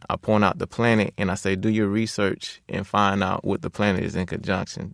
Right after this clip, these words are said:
to." And then they call me back. They're like, "That is crazy." So it goes to make one wonder, why is it so important when you're born that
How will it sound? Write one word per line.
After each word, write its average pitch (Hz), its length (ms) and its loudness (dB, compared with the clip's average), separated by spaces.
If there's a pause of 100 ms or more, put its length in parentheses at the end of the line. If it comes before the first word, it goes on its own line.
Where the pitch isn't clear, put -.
(120)
to." 90 240 -4
And 85 120 -4
then 95 140 2
they 90 100 0
call 95 240 -2
me 90 120 -2
back. 95 240 -4
They're 92 140 -4
like, - 300 -6
"That 92 300 2
is - 180 -6
crazy." - 1000 -4 (560)
So 107 260 4
it 101 340 -4
goes 123 520 6
to 113 100 -4
make 113 240 2
one 104 340 0 (300)
wonder, 101 520 0
why 113 340 6
is 135 100 -2
it 117 40 -6
so 117 240 -2
important 107 440 0
when 101 140 0
you're 95 100 -6
born 101 520 0
that 92 260 -2